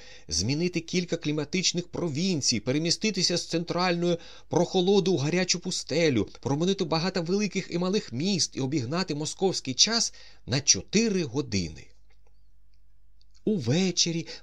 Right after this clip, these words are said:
першого ж дня у вагоні радянських кореспондентів з'явилися двоє вісників капіталістичного світу. Представник вільнодумної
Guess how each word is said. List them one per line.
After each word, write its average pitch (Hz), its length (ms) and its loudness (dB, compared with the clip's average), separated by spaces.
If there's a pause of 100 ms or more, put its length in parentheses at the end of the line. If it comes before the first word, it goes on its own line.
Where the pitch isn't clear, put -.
першого 123 580 4
ж 85 160 2
дня 180 380 2 (240)
у 160 100 6
вагоні 208 640 4 (120)
радянських 160 840 2
кореспондентів 180 1080 2 (240)
з'явилися 185 720 2 (180)
двоє 170 500 4
вісників 165 680 0 (160)
капіталістичного 123 1080 2
світу. - 580 -4 (1000)
Представник 262 680 2 (280)
вільнодумної 208 1000 4